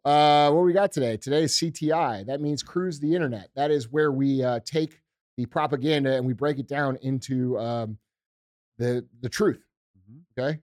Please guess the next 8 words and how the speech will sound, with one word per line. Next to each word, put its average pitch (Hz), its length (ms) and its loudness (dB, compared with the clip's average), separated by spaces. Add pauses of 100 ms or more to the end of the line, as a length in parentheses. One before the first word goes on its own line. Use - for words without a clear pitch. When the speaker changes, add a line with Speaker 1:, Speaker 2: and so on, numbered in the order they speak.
(160)
Speaker 1:
And 120 160 -4
we 127 100 0
make 131 180 -2
fun 147 180 -2
of 123 180 -6 (560)
how 135 200 -2
stupid, 131 580 0 (640)
uh, 113 420 -2